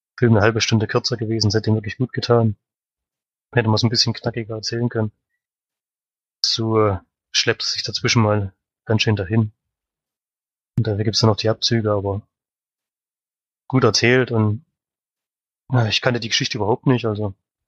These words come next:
war auch interessant gemacht. Kann man sich auf jeden Fall mal anschauen. Im Kino muss man nicht unbedingt gesehen haben, auch wenn er Hochglanz aussieht, aber ich glaub, das kommt auch zu Hause am Fernseher ganz gut rüber. Da kann man sich auf jeden Fall mal anschauen.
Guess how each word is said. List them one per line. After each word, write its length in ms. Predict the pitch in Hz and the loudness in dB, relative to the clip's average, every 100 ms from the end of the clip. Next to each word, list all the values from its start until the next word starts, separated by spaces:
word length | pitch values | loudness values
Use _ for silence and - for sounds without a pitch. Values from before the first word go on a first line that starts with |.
| _ _ _ _ _ _ _ _ | _ _ _ _ _ _ _ _
war 140 | 117 | -2
auch 60 | 110 | 0
interessant 380 | 107 107 113 - | -2 2 2 4
gemacht. 420 | 107 113 - - _ _ _ _ _ _ _ _ _ _ _ _ _ _ _ | 0 0 -4 -16 _ _ _ _ _ _ _ _ _ _ _ _ _ _ _
Kann 120 | - 110 | 0 0
man 80 | |
sich 80 | 107 | 2
auf 60 | 107 | 2
jeden 100 | 104 | 4
Fall 80 | 101 | 2
mal 80 | |
anschauen. 300 | 98 107 104 | 2 0 0
Im 80 | 101 | 0
Kino 220 | - 123 | 0 2
muss 140 | 120 117 | 4 4
man 120 | 110 | 2
nicht 100 | 110 | 2
unbedingt 220 | 117 110 | 0 0
gesehen 240 | 101 107 107 | -4 -2 0
haben, 140 | 107 | 0
auch 100 | 104 | 0
wenn 100 | 107 | 0
er 140 | 98 - _ _ _ 135 | 0 -4 _ _ _ 0
Hochglanz 380 | 123 117 104 | 2 2 2
aussieht, 320 | 113 113 117 107 | 2 0 -2 -4
aber 120 | 95 | -8
ich 60 | |
glaub, 320 | - 110 101 - | -6 -4 -4 -4
das 160 | - | -6
kommt 300 | - 107 - _ _ _ _ _ _ _ _ - | -2 -4 -4 _ _ _ _ _ _ _ _ -12
auch 120 | - | -8
zu 180 | - 101 | -2 2
Hause 200 | 107 104 | 2 2
am 280 | 95 95 - _ _ _ _ _ _ _ _ - | 2 0 -8 _ _ _ _ _ _ _ _ 0
Fernseher 280 | 110 107 | 2 4
ganz 220 | 107 104 - | 2 2 0
gut 140 | 107 | -2
rüber. 340 | 107 107 104 - _ _ _ _ _ _ _ _ _ _ - | -2 -2 -2 -4 _ _ _ _ _ _ _ _ _ _ -14
Da 80 | |
kann 140 | - 113 | -2 0
man 80 | 104 | 0
sich 120 | 104 | -2
auf 60 | |
jeden 140 | 101 98 | -2 -2
Fall 100 | 98 | 0
mal 140 | 98 | 0
anschauen. 340 | 101 - 101 | -2 -2 -4